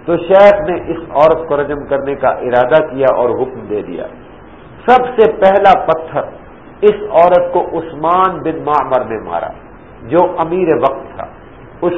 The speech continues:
بستی کا حاکم تھا۔ اس کے بعد پتھروں سے یہ عورت کچل دی گئی، اور اللہ کا یہ حکم پورا ہوا، "وَلَا تَأْخُذْكُمْ بِهِمَا رَأْفَةٌ فِي دِينِ اللَّهِ۔" اللہ کے دین میں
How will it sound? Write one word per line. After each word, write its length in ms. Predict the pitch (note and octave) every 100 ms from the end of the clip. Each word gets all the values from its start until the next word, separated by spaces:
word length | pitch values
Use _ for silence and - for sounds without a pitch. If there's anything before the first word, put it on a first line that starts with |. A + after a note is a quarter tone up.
| F3
بستی 340 | D3+ D#3 - E3+
کا 200 | C#3 A#2
حاکم 380 | A2+ - G#2+ F#2+
تھا۔ 80 | - - - - - - - -
اس 120 | G#3+ -
کے 140 | G#3+
بعد 360 | F#3+ F#3+ F#3 -
پتھروں 400 | F3+ F3 G3 G3+ F#3
سے 80 | E3
یہ 160 | D#3+
عورت 420 | - C3 D3 D3+ - - - - - - -
کچل 400 | G3 G3 F3 B2+
دی 180 | A#2+ -
گئی، 120 | - - - - - -
اور 100 | - D3 E3
اللہ 300 | F#3+ G#3 G3
کا 60 | F#3
یہ 260 | E3 D#3 D#3
حکم 320 | D#3+ C#3+ A#2 - -
پورا 320 | - G3+ G#3 F3
ہوا، 100 | D3+ C#3+
"وَلَا 400 | C#3+ D#3 F3+ E3+
تَأْخُذْكُمْ 920 | F3 D3 B2+ - F3+ A#2+ - A3 A3+ - - - B2
بِهِمَا 520 | A#3 G3+ F#3 D#3+ E3 D#3
رَأْفَةٌ 580 | D#3 E3 - E3 D#3 C#3+ C#3+ C3+
فِي 180 | D3+ C#3+
دِينِ 320 | C#3 D#3 C#3
اللَّهِ۔" 560 | B2 B2 C3+ E3 - - -
اللہ 400 | E3 G3 A3+ G#3+
کے 100 | F#3+
دین 340 | D#3+ F#3 F#3+
میں 80 | E3